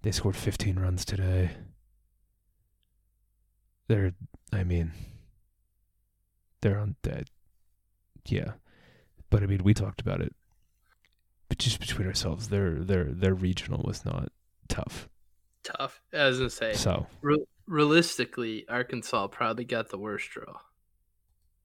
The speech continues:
Speaker 2: 'Cause Nebraska's talent-wise, uh,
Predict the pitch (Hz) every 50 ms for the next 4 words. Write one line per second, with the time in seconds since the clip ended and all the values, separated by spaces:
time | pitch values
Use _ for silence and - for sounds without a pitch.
0 | _ _ _ _ _ _ _ _ _ _ _ _ _ _ _ _ _ _ _ _
1 | _ _ _ _ _ _ _ _ _ _ - - 131 120 123 131 123 127 127 131
2 | 127 117 - - 127 107 - - - - 131 123 120 117 113 - 117 107 104 104
3 | 104 101 135 - - - - - - 120